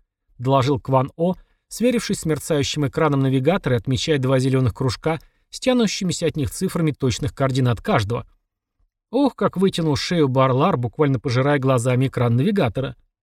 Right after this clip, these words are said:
Тун Тымиан же равнодушно взглянул на мерцающее чудо, махнул рукой и сказал: "Ерунда, таких амулетов не бывает".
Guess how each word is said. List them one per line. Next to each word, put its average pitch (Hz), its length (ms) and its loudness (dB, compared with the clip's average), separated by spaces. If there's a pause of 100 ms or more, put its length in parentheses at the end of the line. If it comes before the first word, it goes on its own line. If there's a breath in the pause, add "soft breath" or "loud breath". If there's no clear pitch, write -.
(680)
Тун 151 240 2
Тымиан 139 460 2
же 123 120 0
равнодушно 131 520 0
взглянул 131 340 0
на 127 80 2
мерцающее 127 640 -2
чудо, 220 360 -4 (260 soft breath)
махнул 156 360 0
рукой 165 280 -2
и - 20 -4
сказал: 123 500 -6 (540)
"Ерунда, 180 500 2
таких 147 340 -4
амулетов 147 400 2
не 143 100 0
бывает". 143 400 0